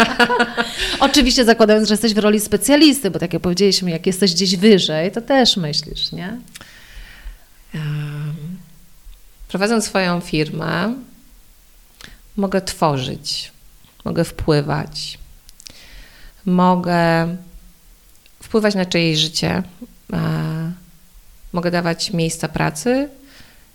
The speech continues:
Speaker 2: i móc, e, zapewnić byt wielu rodzinom.
Speaker 1: Przewrotnie powiem, będąc na etacie, mogę tworzyć, mogę wpływać, e, mogę dawać fenomenalne doświadczenie innym,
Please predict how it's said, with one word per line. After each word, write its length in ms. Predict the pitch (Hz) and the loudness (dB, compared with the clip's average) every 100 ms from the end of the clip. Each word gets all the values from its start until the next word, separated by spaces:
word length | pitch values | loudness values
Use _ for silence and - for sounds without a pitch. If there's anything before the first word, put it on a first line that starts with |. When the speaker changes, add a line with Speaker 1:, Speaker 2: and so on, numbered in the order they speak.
| _ - | _ -10
Speaker 2:
i 80 | 175 | -4
móc, 420 | 175 175 180 - - - - - - _ - | -2 -2 -4 -10 -12 -20 -20 -20 -20 _ -12
e, 320 | 165 160 160 | -8 -6 -4
zapewnić 460 | 165 - 165 170 160 | -6 -4 -2 -2 -4
byt 480 | 160 151 151 - - - - - | 0 -2 -2 -14 -14 -20 -16 -4
wielu 240 | 160 151 | 0 2
rodzinom. 440 | 147 151 147 147 151 - - - - _ - - _ _ _ - - - - | 0 0 -2 -2 -6 -14 -20 -20 -20 _ -20 -20 _ _ _ -20 -20 -20 -12
Speaker 1:
Przewrotnie 560 | - 180 175 180 180 | -4 -2 -2 -4 -4
powiem, 520 | 180 180 180 185 196 190 | -4 -4 -4 -4 -4 -6
będąc 420 | 190 185 190 185 | -6 -6 -6 -6
na 140 | 190 175 | -4 -6
etacie, 560 | 180 180 180 - 175 | -4 -6 -6 -6 -2
mogę 280 | 180 180 180 | 0 0 -2
tworzyć, 720 | 180 - 175 175 180 - - - - | -6 -2 -2 0 -6 -6 -16 -16 -8
mogę 260 | 180 180 180 | -4 -2 -4
wpływać, 840 | - - 190 175 165 175 - - - - - - - - - 180 | -10 -6 -2 -2 -2 -4 -6 -14 -14 -18 -18 -18 -18 -20 -18 -8
e, 420 | 180 175 175 175 | -8 -6 -8 -6
mogę 520 | 175 180 180 165 165 | -4 -4 -4 -6 -8
dawać 500 | 170 180 180 180 - | -8 -10 -10 -10 -10
fenomenalne 680 | - 214 208 202 190 190 180 | -2 0 2 0 0 -2 -2
doświadczenie 600 | 180 - 180 - 170 160 | -4 -6 -6 -6 -6 -6
innym, 380 | 165 156 175 | -6 -4 -4